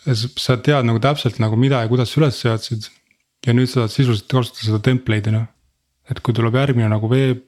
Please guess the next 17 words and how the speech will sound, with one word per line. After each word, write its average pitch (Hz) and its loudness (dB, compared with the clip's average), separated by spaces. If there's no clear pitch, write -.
veebiäpi 120 2
projekt, 156 0
on 110 2
ju, 113 0
et - -8
noh, 101 -2
siis - -4
sisuliselt 135 0
kõik 127 2
see, 113 0
noh, 113 -4
äh, 110 -2
isegi 165 0
disaini 139 4
pool, 107 2
on 107 2
ju, 113 0